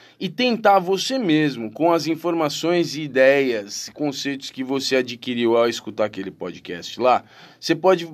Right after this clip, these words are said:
agora mesmo tentar gerar um raciocínio sobre e-, essa proposição de que o experimental é uma dança, a partir dos conceitos que eu joguei lá naquele episódio. Se você não escutou, eu vou rapidamente passar por cima disso aqui.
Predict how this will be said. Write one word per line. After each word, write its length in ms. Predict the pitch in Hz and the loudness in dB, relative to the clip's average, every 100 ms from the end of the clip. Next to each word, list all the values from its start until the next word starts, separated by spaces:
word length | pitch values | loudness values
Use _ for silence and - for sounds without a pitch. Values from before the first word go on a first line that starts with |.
| 156 | -6
agora 440 | 156 147 180 208 190 | -4 2 6 6 4
mesmo 400 | 156 170 147 147 | 2 0 -2 -6
tentar 400 | 165 156 160 156 | -6 0 2 0
gerar 320 | 135 156 147 | -2 -2 0
um 60 | 143 | 0
raciocínio 840 | 143 143 143 - 135 135 139 143 - - - | -2 -4 -6 -6 -2 -2 -2 -4 -12 -20 -12
sobre 640 | - - 190 165 180 190 - | -2 6 8 8 2 -6 -4
e-, 220 | 156 147 | -4 -2
essa 380 | 143 151 - 143 | -2 0 0 -2
proposição 1040 | - - 202 214 180 175 147 139 - 139 | -2 2 2 2 0 0 0 -4 -2 0
de 140 | 143 131 | -2 -6
que 160 | 127 147 | -8 -6
o 40 | |
experimental 600 | 147 147 143 139 135 127 | -4 -2 0 0 2 4
é 40 | |
uma 200 | 131 139 120 | 4 2 -2
dança, 440 | 98 85 - - _ - - _ _ | -4 -8 -12 -16 _ -20 -20 _ _
a 100 | - | -4
partir 360 | 117 139 131 151 | 2 2 2 -6
dos 160 | 147 - | -8 -8
conceitos 480 | 147 131 160 156 - | -8 -6 -6 -8 -8
que 100 | 160 | -8
eu 60 | |
joguei 300 | 139 135 131 | -8 -6 -2
lá 180 | 120 117 | 2 2
naquele 260 | 117 117 113 | 2 -6 -8
episódio. 500 | 117 104 185 - - _ - - - | -8 -12 -12 -16 -20 _ -20 -20 -6
Se 180 | - | -2
você 340 | 240 285 294 277 | 2 2 2 2
não 160 | 247 | 2
escutou, 440 | 196 - 147 196 190 | 0 -4 2 6 6
eu 80 | 170 | 6
vou 160 | 196 | 2
rapidamente 720 | 190 202 190 180 175 170 170 | 2 0 -4 -6 -4 -4 -6
passar 280 | - 156 160 | -6 -6 -6
por 180 | 151 151 | -6 -8
cima 240 | - 143 | -6 -6
disso 260 | 139 131 147 | -6 -6 -4
aqui. 280 | 139 85 | -6 -10